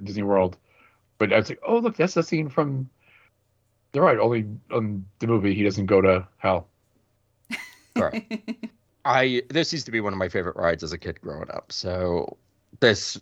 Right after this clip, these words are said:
Speaker 2: this movie, this whole thing has a special place in my heart. It's fun. It's, you do have the courtroom scene, which is also in the ride. So th-, there's a lot that's in it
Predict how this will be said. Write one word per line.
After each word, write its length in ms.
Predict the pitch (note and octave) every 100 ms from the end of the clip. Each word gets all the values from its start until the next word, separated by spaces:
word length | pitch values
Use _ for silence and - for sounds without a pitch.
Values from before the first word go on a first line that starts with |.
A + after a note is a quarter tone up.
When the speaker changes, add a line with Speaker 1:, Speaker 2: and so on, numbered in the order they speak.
| _
Speaker 2:
this 240 | - C3 C#3+
movie, 400 | C3+ B2 A#2+ A2+
this 260 | G#2 G2+
whole 200 | - A2+
thing 220 | F#2 G2+ F#2
has 180 | G2
a 20 | F2+
special 300 | - E2+ F2+
place 260 | E2+ D#2+
in 80 | F2
my 100 | F2
heart. 300 | E2 E2+ E2+ -
It's 220 | F2+ E2+
fun. 480 | - G#2 F#2 E2+ F#2 - _ _ -
It's, 560 | A2 G2 - - - - _ _ _ _ _ _ _ _
you 140 | - D3+
do 160 | D3+
have 180 | C3+ A#2+
the 60 | C3
courtroom 460 | - C#3 B2 B2+ B2
scene, 260 | B2+ A#2
which 160 | G#2+ A2+
is 100 | G#2+
also 440 | E2+ F2+ - G#2+
in 80 | G2+
the 80 | F#2+
ride. 580 | F#2+ F#2+ F#2 F#2 F2+ - _ _
So 260 | - A#2
th-, 180 | G2 A#2+
there's 240 | A#2 B2 B2
a 60 |
lot 320 | A2 F2+ F2
that's 240 | G2+ F#2 -
in 160 | D#2+
it 160 | F2 E2